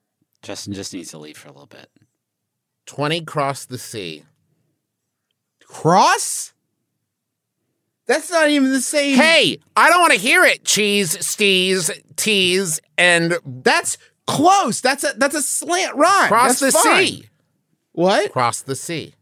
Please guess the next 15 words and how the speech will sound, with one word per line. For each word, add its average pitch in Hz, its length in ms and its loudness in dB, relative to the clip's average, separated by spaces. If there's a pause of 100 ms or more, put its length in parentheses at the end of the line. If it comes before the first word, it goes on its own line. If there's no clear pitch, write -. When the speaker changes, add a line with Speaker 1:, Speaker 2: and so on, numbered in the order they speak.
Speaker 3:
Cross 220 720 0
and 208 180 0
twenty 339 540 0
Speaker 2:
Oh, 101 80 -8
my 92 140 -8
God. 160 340 -8
Speaker 3:
are 175 80 4
not 190 300 2
even 233 280 -2
in 208 80 -2
the 185 80 0
same 165 300 -2
neighborhood 214 520 2
phonetically. - 600 -4 (2000)
Speaker 2:
Hmm. 90 240 -18